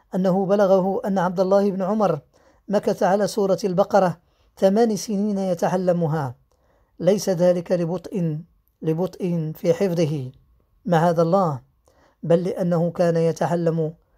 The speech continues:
فرائدها وأحكامها وما يتعلق بها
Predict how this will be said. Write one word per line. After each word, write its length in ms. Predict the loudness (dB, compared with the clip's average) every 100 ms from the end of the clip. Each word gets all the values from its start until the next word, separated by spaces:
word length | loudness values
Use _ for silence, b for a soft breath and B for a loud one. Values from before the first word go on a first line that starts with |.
| _
فرائدها 800 | -2 2 2 0 0 2 2 0 -6 _ _ _ -2
وأحكامها 880 | -2 -2 0 0 0 -2 -4 -6 -10 _ b b b
وما 280 | 0 2 2
يتعلق 480 | 2 2 2 -2 -4
بها 540 | -4 0 0 0 -4